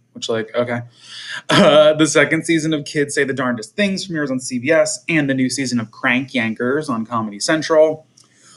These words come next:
On Thursday, Peacock gives us the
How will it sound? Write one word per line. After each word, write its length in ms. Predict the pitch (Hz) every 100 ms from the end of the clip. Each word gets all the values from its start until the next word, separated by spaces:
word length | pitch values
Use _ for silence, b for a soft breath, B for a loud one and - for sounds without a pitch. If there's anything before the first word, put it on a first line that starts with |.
| b
On 260 | 156 147 139
Thursday, 840 | 202 196 196 196 190 185 185 185
Peacock 640 | 180 196 - 185 170 - 147
gives 340 | 170 156 -
us 240 | 160 156 156
the 260 | 156 143